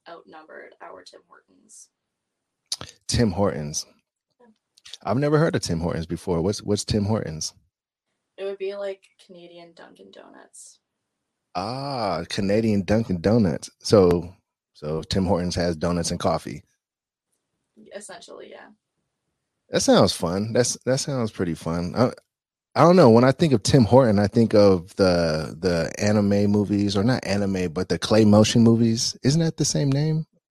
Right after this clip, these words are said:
Speaker 2: Is it the same guy?
Speaker 1: Was a hockey player. So no.
Speaker 2: Oh. Oh, shit.
Speaker 1: Right.
Speaker 2: That's re-, that's way off.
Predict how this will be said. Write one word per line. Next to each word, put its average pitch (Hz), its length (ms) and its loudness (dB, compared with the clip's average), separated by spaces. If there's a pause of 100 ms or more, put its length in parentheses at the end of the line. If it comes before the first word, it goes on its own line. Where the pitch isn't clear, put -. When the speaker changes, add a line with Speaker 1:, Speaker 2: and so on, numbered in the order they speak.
(200)
Speaker 2:
Is 120 100 -4
it 135 100 0
the 110 60 -6
same 156 220 -2
guy? 202 280 -2 (720)
Speaker 1:
Was 262 100 -18
a 285 60 -12
hockey 185 380 -18
player. 175 320 -20 (580)
So - 180 -20
no. 196 120 -16
Speaker 2:
Oh. 196 180 -4 (760)
Oh, 95 140 -6
shit. - 200 -10
Speaker 1:
Right. 98 120 -12 (1080)
Speaker 2:
That's - 280 -2
re-, 101 360 2
that's 139 200 -2
way 90 340 2
off. 64 380 -6